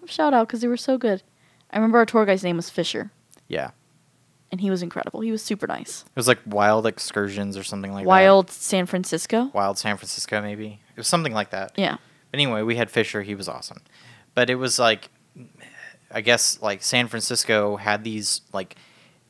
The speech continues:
Speaker 2: different parts of the city, and they were like, "Oh, well, the Chinese, they, they live here.
Speaker 1: They go there.
Speaker 2: And the Italians, they go there." And they, they, they,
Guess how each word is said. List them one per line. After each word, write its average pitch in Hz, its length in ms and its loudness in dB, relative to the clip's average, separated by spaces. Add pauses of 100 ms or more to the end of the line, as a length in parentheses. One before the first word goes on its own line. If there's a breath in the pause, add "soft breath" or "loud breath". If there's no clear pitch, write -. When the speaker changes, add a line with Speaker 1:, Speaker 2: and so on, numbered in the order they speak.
(120)
Speaker 2:
different 123 340 -4
parts 117 380 2
of 107 60 -12
the 107 80 -4
city, 110 440 -4
and 107 120 -4
they 107 60 0
were 104 120 -2
like, 92 320 -6 (100)
"Oh, 104 320 2
well, 110 400 2
the 107 120 -8
Chinese, 156 680 -2
they, 123 880 2
they 110 180 2
live 123 200 -6
here. - 120 -18
Speaker 1:
They 214 140 10
go 208 140 4
there. 143 240 0 (380 soft breath)
Speaker 2:
And 120 440 2
the 117 80 0
Italians, 120 600 -4
they 104 120 0
go 95 140 -4
there." - 340 -12
And 117 140 -6
they, 127 80 0
they, 127 260 2
they, 110 540 0